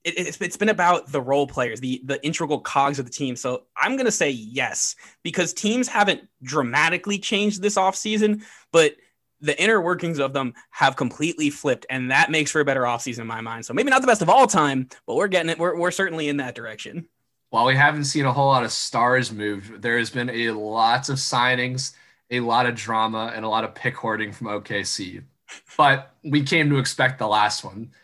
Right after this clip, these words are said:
Speaker 2: We might as well start it off with the draft. Wanna get into that, Robbie?
Speaker 1: I do indeed. Um, so here at Gym Class All-Stars, we attempted to project not just the top ten. Uh, I also tried to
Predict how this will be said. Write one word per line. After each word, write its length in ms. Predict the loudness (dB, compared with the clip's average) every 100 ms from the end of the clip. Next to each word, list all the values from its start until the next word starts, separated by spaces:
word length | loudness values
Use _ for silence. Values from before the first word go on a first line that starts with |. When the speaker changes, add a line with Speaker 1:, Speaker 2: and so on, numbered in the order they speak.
| _ _ _ _ _ _ _ _ 0
Speaker 2:
We 240 | 6 6
might 280 | 8 6 6
as 180 | 4 4
well 460 | 4 6 6 4
start 380 | 0 -2 2 2
it 100 | 4
off 240 | 4 4 0
with 100 | -4
the 80 |
draft. 640 | -4 -2 2 2 0 -10 -12 _ _ _ _
Wanna 160 | -4 -2
get 180 | 0 0
into 160 | 0
that, 140 | 2 2
Robbie? 500 | 4 2 2 -2 -4 -14 -20 _ _ -10
Speaker 1:
I 120 | -8
do 220 | -6 -4
indeed. 440 | -2 -4 -6 -6 -10
Um, 560 | -6 -2 -2 -4 -8 -14 -8
so 260 | -4 -2
here 560 | -4 -4 2 4 2 0 0
at 300 | 0 0 -2
Gym 180 | -4
Class 260 | -2 -2 0
All-Stars, 380 | -2 -2 -4 -2
we 160 | -4
attempted 400 | -4 -4 -4 -4
to 60 | -8
project 360 | -6 -4 -4 -2
not 160 | -4
just 140 | -4 -10
the 60 |
top 280 | -4 -4 -4
ten. 260 | -6 -6 -4
Uh, 280 | -2 -2 0
I 140 | 0
also 220 | -2 -6
tried 300 | -6 -4 -4
to 200 | -4 -6